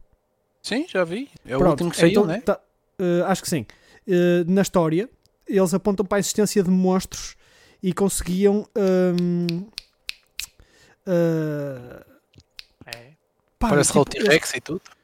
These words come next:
Speaker 2: Pronto, não, não, pá, sim, mas não, não era desse filme, era de outro.
Speaker 3: Foda-se, mano.
Speaker 1: Mano, que puta de confusão que aí vai.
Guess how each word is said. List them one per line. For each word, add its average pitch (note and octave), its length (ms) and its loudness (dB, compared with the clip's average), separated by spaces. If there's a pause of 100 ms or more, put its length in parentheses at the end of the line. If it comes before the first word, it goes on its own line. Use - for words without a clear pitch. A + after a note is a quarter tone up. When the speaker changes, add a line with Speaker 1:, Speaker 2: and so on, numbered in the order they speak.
(600)
Speaker 2:
Pronto, G3+ 280 4 (300)
não, F3+ 340 0 (100)
não, F#3+ 240 -6 (1300)
pá, D#3 280 2 (160)
sim, F3 460 0
mas F3 160 -4
não, G3 160 -4
não G#3 140 4
era G#3+ 180 4
desse G#3 260 0
filme, E3 300 0
era E3+ 140 2
de D#3+ 100 -4
outro. - 320 -8
Speaker 3:
Foda-se, - 380 -20
mano. D3+ 180 -20 (1040)
Speaker 1:
Mano, C3 220 4
que A#3+ 100 4
puta D#3 360 0
de - 80 -2
confusão C#3 500 0
que - 100 -2
aí C3 140 4
vai. G2+ 300 0